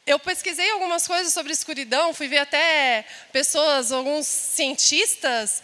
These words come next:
e tudo mais, né? Tipo aquela teoria de tudo, fui pesquisando sobre a escuridão. Só que o que me chamou mais atenção foi um vídeo, um vídeo do Albert Einstein, que alguns de vocês já devem ter visto, que ele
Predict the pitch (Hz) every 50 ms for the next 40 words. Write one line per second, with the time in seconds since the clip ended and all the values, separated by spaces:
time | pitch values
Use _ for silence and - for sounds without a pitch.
0 | - - - - 233 - 285 262 277 262 254 262 285 349 370 349 330 311 - -
1 | - 214 254 269 349 359 330 - - 339 - 349 - 370 311 311 - - 302 294
2 | 269 311 311 247 254 262 - - 294 330 392 403 392 311 302 330 311 - - -
3 | - - - - - 262 247 - 349 339 - - 330 285 330 339 349 349 - 339
4 | 294 294 320 311 - - 311 320 302 302 247 277 294 330 370 403 - - - -
5 | - - - 453 466 - 494 - 466 440 453 466 - 466 415 403 392 370 381 392
6 | 381 403 415 - 381 370 370 - 359 370 381 - 370 339 339 339 302 269 320 330
7 | 285 311 320 285 - 277 285 277 254 269 311 302 320 320 247 285 285 285 277 277
8 | 277 - - 269 262 277 330 - - 220 247 - 240 233 226 220 240 247 254 254
9 | 220 226 220 233 - 269 240 233 240 226 233 226 220 220 - 226 202 233 285 -
10 | - - 285 - _ - - - - - - - _ _ _ _ _ _ - -
11 | 262 269 277 302 302 294 285 277 269 254 247 233 220 - - -